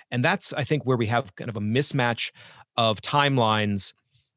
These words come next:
that, uh, causes some, some challenges, uh, because,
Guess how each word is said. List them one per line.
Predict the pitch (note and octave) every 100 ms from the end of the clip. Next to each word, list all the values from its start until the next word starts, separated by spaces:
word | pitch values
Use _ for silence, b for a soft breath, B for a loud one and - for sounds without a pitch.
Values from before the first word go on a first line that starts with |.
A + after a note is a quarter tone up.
| _ _ _ _ -
that, | B2+ A#2+ A#2 -
uh, | A#2
causes | - C3 A#2+ G#2+ G#2+
some, | - G#2+ G2+ G2 F#2+
some | A2+
challenges, | G#2+ A#2+ G2+ F2 - - - B B
uh, | A2+ A2+
because, | G2 B2 - B2 A2+ G#2 - -